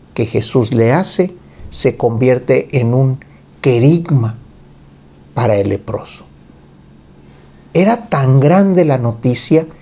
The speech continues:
que no se podía quedar callado. A pesar de que Jesús le dijo severamente, "Guarda silencio, no lo cuentes,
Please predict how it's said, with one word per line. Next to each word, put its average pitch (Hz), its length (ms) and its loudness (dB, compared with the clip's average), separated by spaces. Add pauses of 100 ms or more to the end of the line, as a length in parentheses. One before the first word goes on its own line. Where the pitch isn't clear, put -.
(160)
que 139 140 2
no 139 100 2
se 180 140 0
podía 165 580 0
quedar 117 400 -2 (560)
callado. 101 520 -4 (520)
A - 180 -6
pesar 131 300 -2
de 202 160 0
que 185 140 0
Jesús 151 400 0
le 160 100 2
dijo 139 280 0
severamente, 151 920 0 (480)
"Guarda 147 380 -2
silencio, 175 680 0 (1600)
no 127 220 2
lo 208 160 0
cuentes, 165 800 0